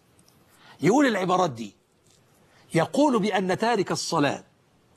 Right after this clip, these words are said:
أعظم إثماً عند الله من شارب الخمر، وأعظم إثماً عند الله من الزاني، وأعظم إثماً من القاتل.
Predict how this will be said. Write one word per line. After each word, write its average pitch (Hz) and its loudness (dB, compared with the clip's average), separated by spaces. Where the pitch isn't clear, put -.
أعظم 214 -2
إثماً 185 -4
عند 196 -4
الله 185 0
من 165 -6
شارب 160 -2
الخمر، 131 -6
وأعظم 202 0
إثماً 190 -6
عند 190 -4
الله 190 2
من 175 -4
الزاني، 139 -4
وأعظم 196 0
إثماً 180 -4
من 175 2
القاتل. 120 -6